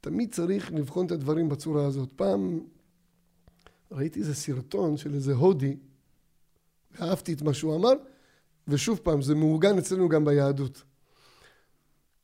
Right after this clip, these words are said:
אם יש לך בעיה, אתה צריך לב-, אתה לא צריך לדאוג. למה? כי ממה נפשך? אם אתה יכול לפתור את הבעיה, אז תפתור אותה. אם אתה לא יכול,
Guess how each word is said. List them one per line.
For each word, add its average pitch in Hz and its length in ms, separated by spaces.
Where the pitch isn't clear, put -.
אם 170 140
יש 240 240
לך 208 260
בעיה, 160 580
אתה 190 180
צריך 220 180
לב-, 165 380
אתה 175 180
לא 208 100
צריך 202 200
לדאוג. 151 420
למה? 131 320
כי 220 100
ממה 269 200
נפשך? 143 420
אם 339 180
אתה 247 100
יכול 202 480
לפתור 175 400
את 175 100
הבעיה, 156 260
אז 160 100
תפתור - 300
אותה. 285 200
אם 226 100
אתה 214 160
לא 269 100
יכול, 254 380